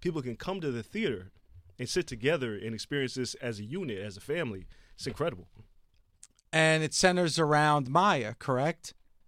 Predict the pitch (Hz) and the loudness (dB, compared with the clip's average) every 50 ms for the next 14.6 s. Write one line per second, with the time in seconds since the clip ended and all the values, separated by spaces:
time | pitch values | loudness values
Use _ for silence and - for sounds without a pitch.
0 | _ _ _ 143 190 160 123 156 151 143 147 156 147 - 180 165 151 139 131 131 | _ _ _ 2 2 2 6 8 8 8 8 6 6 4 2 4 4 4 2 2
1 | 131 139 147 139 151 170 190 185 - 180 160 151 135 135 143 135 127 110 113 123 | 2 0 2 2 2 2 2 2 2 0 0 0 0 0 0 0 0 0 0 0
2 | 123 127 131 127 123 123 120 - 123 120 117 113 113 104 101 127 127 131 117 - | 0 2 2 2 2 0 0 -2 -2 -2 -2 -2 -2 -2 -4 -4 -4 -2 -6 -4
3 | - 123 - 147 151 151 143 143 - - 123 101 - - - - 117 104 117 110 | -6 -2 2 2 2 2 2 -4 -6 -4 -2 0 0 0 0 -2 -4 -6 -6 -6
4 | 101 - - - - - 120 113 113 110 123 135 135 127 143 131 131 123 127 117 | -6 -8 -12 -14 -12 -8 -6 -6 -4 0 2 2 2 4 4 4 4 4 2 0
5 | 117 117 113 113 113 107 104 98 113 120 113 107 104 - - - 190 196 180 160 | 0 0 0 0 0 -2 -4 -6 -8 -8 -8 -8 -10 -12 -2 0 2 2 2 0
6 | - - - - - - - - - - 117 120 120 117 117 131 139 139 127 131 | -2 -4 -6 -10 -14 -16 -16 -20 -10 -4 -2 0 0 2 0 0 0 0 2 2
7 | 131 131 131 - - 131 110 120 127 127 123 113 117 120 120 120 123 110 123 120 | 2 0 0 -4 -16 -8 -4 -2 0 0 0 0 -2 -4 -4 -4 -4 -2 -4 -4
8 | 110 - 117 127 120 113 117 113 110 - 113 110 - 117 113 - - 117 113 113 | -4 -4 -4 -4 -2 -2 -4 -4 -6 -6 -8 -6 -6 -8 -8 -6 -6 -6 -4 -4
9 | 113 107 120 117 110 - 131 120 110 - 135 127 113 117 117 - 147 143 135 123 | -4 -4 -4 -6 -4 -4 -6 -6 -4 -2 -4 -4 -4 -6 -10 -8 -6 -6 -4 -2
10 | 127 127 123 120 113 - - - - - - - - - - - _ _ _ - | -2 0 0 -2 -2 -6 -10 -18 -20 -20 -20 -20 -20 -20 -20 -20 _ _ _ -8
11 | 135 131 170 214 196 - - - 131 143 151 165 160 - - 151 156 147 123 120 | -6 -6 -4 -4 -6 -6 -8 -4 0 0 0 0 -2 -2 0 2 2 2 0 -2
12 | 151 220 185 120 107 123 123 123 127 120 117 - - 180 180 180 175 - 170 160 | -2 -2 -2 -2 -2 -4 -4 -4 -6 -10 -12 -10 -4 -2 -2 -2 -4 -4 -6 -4
13 | 156 175 196 180 120 101 - - 113 101 117 117 113 110 110 117 110 127 127 113 | -2 -2 -2 -2 -2 -4 -4 -6 -6 -4 -4 -4 -4 -2 -4 -2 -2 -2 -2 -2
14 | 120 - - 123 113 - - - 156 117 - _ | -4 -6 -6 -6 -6 -6 -8 -8 -8 -10 -10 _